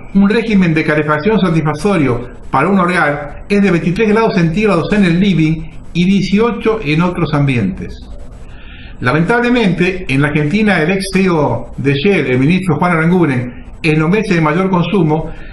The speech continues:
serán cientos de miles los hogares, tal vez más de un millón, los que se verán obligados a decidir si calefaccionarse para no morir congelados o alimentarse para no morir de inanición.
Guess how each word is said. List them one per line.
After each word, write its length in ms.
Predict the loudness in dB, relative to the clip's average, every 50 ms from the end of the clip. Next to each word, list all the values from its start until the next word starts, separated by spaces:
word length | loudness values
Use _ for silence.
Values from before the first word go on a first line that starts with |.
| -12
serán 340 | -4 -2 0 2 2 2 0
cientos 420 | 0 0 0 0 0 0 0 2 2
de 100 | 2 2
miles 240 | 2 2 2 0
los 180 | 0 0 0 0
hogares, 520 | 0 2 2 2 0 0 0 -2 -4 -6 -6 -4
tal 160 | -2 0 0
vez 180 | 2 0 0 2
más 200 | 0 0 0 2
de 60 | 2
un 60 | 2
millón, 440 | 2 2 2 2 2 0 0 -2 -6 -10 -12 -14 -14 -12 -6
los 160 | -2 -2 0 0
que 120 | 0 0
se 120 | 2 2
verán 180 | 2 2 2 2
obligados 380 | 2 2 2 2 0 0 0 0
a 40 |
decidir 680 | 0 0 0 0 0 2 2 0 0 -4 -8 -10 -14 -16 -16
si 300 | -14 -10 -4 0 0 0 2
calefaccionarse 840 | 2 0 0 0 0 -2 -2 0 0 2 2 0 0 0 -2 0 0
para 220 | 2 2 0 0
no 120 | 2 2 2
morir 240 | 2 2 2 2
congelados 800 | 0 0 0 2 2 2 2 2 2 2 0 -2 -4 -6 -10 -14 -14 -14 -12 -4
o 140 | -2 0 0
alimentarse 720 | 2 2 2 2 2 2 2 2 0 0 0 0 -2 -2 -2
para 240 | 0 -2 0 0
no 140 | 0 2 2
morir 420 | 0 0 2 0 0 0 -2 -6 -10 -14 -14 -14 -10 -4
de 100 | -2 0
inanición. 760 | 0 2 2 0 -2 -2 -4 -8 -10 -10 -12 -14 -16 -16